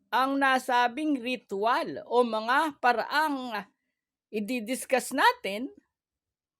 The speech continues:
upang swertihin sa buwan ng Disyembre ay maaaring gawin mula ika-isa ng December o December one hanggang December twenty-four.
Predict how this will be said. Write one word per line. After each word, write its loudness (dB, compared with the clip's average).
upang 4
swertihin 0
sa 2
buwan 4
ng 0
Disyembre 0
ay 2
maaaring 4
gawin -2
mula 6
ika-isa 2
ng -2
December 0
o 0
December 2
one -4
hanggang 0
December 0
twenty-four. -4